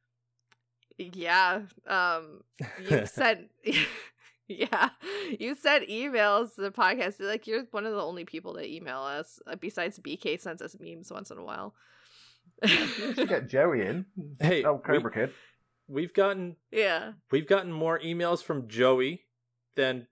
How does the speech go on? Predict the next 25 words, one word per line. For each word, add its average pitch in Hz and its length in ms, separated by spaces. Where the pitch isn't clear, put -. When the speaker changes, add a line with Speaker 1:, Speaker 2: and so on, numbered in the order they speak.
Speaker 1:
That's 123 240
Speaker 3:
B - 80
K. 110 160
Speaker 1:
true. 214 100
That's 247 220
true. 214 460
That's, 240 240
but 226 200
Speaker 2:
And 123 140
he 127 80
Speaker 1:
B - 40
K, 143 60
Speaker 2:
was 147 100
Speaker 1:
whenever 104 140
Speaker 2:
first 143 240
Speaker 1:
she 147 60
emails 127 260
Speaker 2:
emailer. 98 60
Speaker 1:
us, - 140
just - 200
sends 208 260
memes. 170 540
Yeah, 190 160
I - 20
know. 165 140